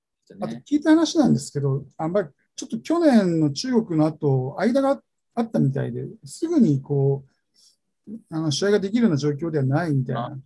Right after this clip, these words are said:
Speaker 2: すね。
Speaker 1: あ、あ。
Speaker 2: はい。なので、まあ、
Speaker 1: じゃあ。
Speaker 2: あの、あと、まあ、ダミアンとジジュもね、えー、簡単には、あの、フィットできてないので、
Speaker 1: うん。
Speaker 2: あの、トップコンディションになったとしても、まあ、もしかしたら難しいのかな、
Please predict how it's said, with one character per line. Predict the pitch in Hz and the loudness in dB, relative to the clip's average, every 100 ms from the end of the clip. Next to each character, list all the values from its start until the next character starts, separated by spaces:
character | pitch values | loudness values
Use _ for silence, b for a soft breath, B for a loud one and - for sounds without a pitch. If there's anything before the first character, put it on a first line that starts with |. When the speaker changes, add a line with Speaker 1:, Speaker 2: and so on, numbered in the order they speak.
| - | -14
Speaker 2:
す | 120 | -12
ね。 | 131 127 _ _ _ _ _ | -10 -12 _ _ _ _ _
Speaker 1:
あ、 | 135 | -4
あ。 | |
Speaker 2:
は | 127 120 117 | -4 -6 -14
い。 | - _ _ _ _ _ - | -18 _ _ _ _ _ -2
な | 214 | 0
の | 180 | 2
で、 | 160 | 0
ま | 160 147 | 2 2
あ、 | |
Speaker 1:
じ | 143 | 0
ゃ | 120 | -2
あ。 | - _ _ _ _ _ _ _ | -6 _ _ _ _ _ _ _
Speaker 2:
あ | 180 | -6
の、 | 175 175 180 220 | -4 -4 -4 -4
あ | 220 | 0
と、 | 185 | 0
ま | |
あ、 | 143 | 4
ダ | 220 | 6
ミ | 320 277 | 6 6
ア | 196 | 4
ン | 156 139 | 2 -4
と | - 151 135 | -4 -4 -2
ジ | 202 262 | -2 0
ジ | 269 | 2
ュ | 233 165 | 4 4
も | 143 139 | 4 4
ね、 | 160 147 123 - b b b _ | 4 4 0 -6 b b b _
え | 151 | -4
ー、 | 143 139 | -2 0
簡 | 196 226 | 4 4
単 | 226 220 220 | 6 8 8
に | 220 | 8
は、 | 156 131 123 135 _ _ | 6 0 -2 -8 _ _
あ | 147 | -6
の、 | 139 | -2
フ | |
ィ | 220 | -2
ッ | |
ト | 175 | -2
で | 180 | -4
き | - | -4
て | 143 | 0
な | 151 | 2
い | 143 | 0
の | 120 | -2
で、 | 127 | -4
Speaker 1:
う | 127 120 123 _ B B B B 110 | -6 -8 -12 _ B B B B -10
ん。 | 107 104 _ | -10 -12 _
Speaker 2:
あ | 160 | -6
の、 | 160 180 226 _ _ | -6 -6 -10 _ _
ト | 220 | -8
ッ | |
プ | - 285 233 | -4 -6 -6
コ | - 285 | 0 2
ン | |
デ | 311 | 2
ィ | |
シ | 294 | 4
ョ | 226 | 4
ン | |
に | 180 | 4
な | 214 | 2
っ | 226 | 0
た | 226 | -2
と | 220 | 0
し | |
て | 233 | 4
も、 | 220 | 4
ま | 196 185 | 4 2
あ、 | |
も | 190 226 | 4 4
し | 220 | 2
か | |
し | 156 | -2
た | |
ら | 165 | 0
難 | 156 | 0
し | 151 175 220 | -2 -6 -4
い | |
の | 151 | 0
か | |
な、 | 147 151 | 0 0